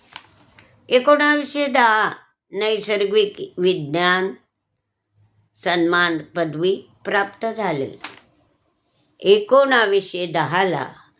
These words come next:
नैसर्गिक विज्ञान सन्मानित पदवी प्राप्त झाले.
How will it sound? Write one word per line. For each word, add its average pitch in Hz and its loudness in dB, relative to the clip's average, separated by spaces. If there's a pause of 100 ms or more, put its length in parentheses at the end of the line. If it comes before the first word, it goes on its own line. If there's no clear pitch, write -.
(1160)
नैसर्गिक 214 2 (440)
विज्ञान 202 2 (960)
सन्मानित 170 0 (120)
पदवी 185 -2 (600)
प्राप्त 190 0 (120)
झाले. 120 -12